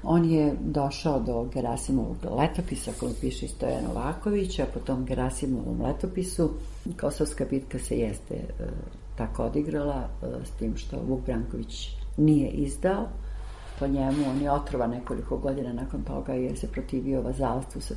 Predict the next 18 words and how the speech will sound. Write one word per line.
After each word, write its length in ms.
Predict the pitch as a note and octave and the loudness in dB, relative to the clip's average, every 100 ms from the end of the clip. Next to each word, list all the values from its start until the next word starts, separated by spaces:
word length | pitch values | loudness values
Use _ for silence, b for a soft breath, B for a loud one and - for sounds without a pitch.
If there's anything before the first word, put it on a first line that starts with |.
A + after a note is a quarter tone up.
| - | 0
Turcima, 540 | F#3+ F#3 - F#3 F3+ F3+ B B - | 0 0 0 2 2 0 B B -4
a 140 | E3+ E3+ | 0 2
nakon 520 | D3 C3+ - C3+ C3 - | 2 0 0 0 0 0
završene 480 | C#3 B2+ - - A2+ | 0 0 0 -2 -2
Kosovske 460 | B2+ C3 B2 - - | -2 -2 -2 -4 -2
bitke 380 | C#3+ D3+ - D3+ | -2 -2 2 0
u 120 | A#2+ | 2
kome 240 | - B2 C3 C3 | 0 0 0 2
gine 340 | D3+ C#3+ A#2+ - - | 2 4 0 -4 -4
turski 460 | C#3 B2 - C3 | -4 -4 -6 -6
car 340 | - G#2+ F2+ - | -2 -2 0 0
Murat 440 | C3 D3+ F3 E3+ | 0 2 2 2
i 60 | - | -2
njegov 300 | G#2 - A#2 | -2 -4 -6
sin, 380 | - - A#2+ A2 - | -6 -4 -2 -2 -2
naslednik 680 | B2+ A2+ - - A#2 - - | -2 -2 -4 -4 -4 -4 0
Jakub, 400 | C3 - - - - B B B B B B C#3 | 0 0 -4 -6 -6 B B B B B B -2
e, 200 | C#3 | -2